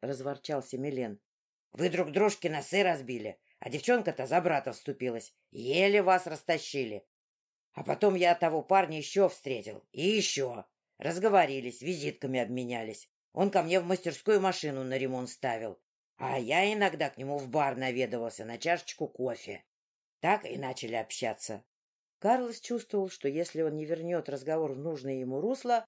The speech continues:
старички ударятся в воспоминания. «Дядя Милен, ну и что ты заметил?» «Ты о чём?» Увидев разочарование на лице племянника, Милен воскликнул. «Всё, всё, рассказываю дальше. Ну, так вот,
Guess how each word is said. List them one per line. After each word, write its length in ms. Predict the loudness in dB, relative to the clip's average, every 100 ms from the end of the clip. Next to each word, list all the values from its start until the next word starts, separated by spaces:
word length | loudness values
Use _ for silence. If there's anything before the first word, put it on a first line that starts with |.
| _ _ _
старички 560 | 0 2 0 -2 -2
ударятся 580 | 0 4 4 2 -2 -6
в 40 |
воспоминания. 840 | -6 -8 -6 -4 -4 -6 -10 -14 -18 _ _ _ _ _ _ -8
«Дядя 300 | -4 -2 -4
Милен, 440 | -6 -6 -8 -12 _ -12
ну 260 | -6 -4
и 120 | -2 -4
что 220 | -4 -4
ты 120 | -2
заметил?» 540 | 0 0 -2 -6 -14 -16 _ _ _ _
«Ты 120 | 0
о 140 | 2 0
чём?» 400 | -2 -8 -8 -18 _ _ _ _ -6
Увидев 460 | 0 0 0 -2
разочарование 800 | -2 -2 2 2 4 4 2 0
на 100 | -2
лице 280 | -4 -2 -2
племянника, 580 | 2 2 4 2 0 0
Милен 340 | 0 0 0
воскликнул. 640 | 0 -4 -4 -8 -6 -8 -10 _ _ _
«Всё, 320 | -8 0 2 2
всё, 340 | 0 -2 0
рассказываю 640 | -2 -4 2 2 2 0
дальше. 480 | -2 -4 -6 -12 -14 _ _ _ _
Ну, 320 | 0 2 2 -2 _ _ _ _
так 180 | -8 -4
вот, 340 | -4 -6 -12